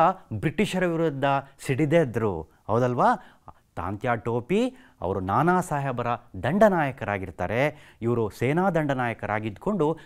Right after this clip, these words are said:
ತಮ್ಮ ಕಡೆಯ ಉಸಿರಿರುವವರೆಗೂ ಬ್ರಿಟಿಷರ ವಿರುದ್ಧ ಕೆಚ್ಚೆದೆಯಿಂದ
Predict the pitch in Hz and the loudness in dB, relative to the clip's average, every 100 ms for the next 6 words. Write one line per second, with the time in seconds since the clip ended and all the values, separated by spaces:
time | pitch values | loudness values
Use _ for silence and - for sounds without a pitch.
0 | - 160 160 143 - 160 196 247 214 117 | -4 0 0 -2 0 2 6 6 4 0
1 | 160 233 214 180 143 160 226 175 175 - | -2 0 2 2 2 2 4 4 4 -2
2 | - 95 120 135 160 143 147 139 175 247 | -6 -6 -4 -4 0 2 2 2 2 2
3 | - - _ 208 202 - 175 151 139 180 | 0 -20 _ -2 -2 -2 -2 0 -2 0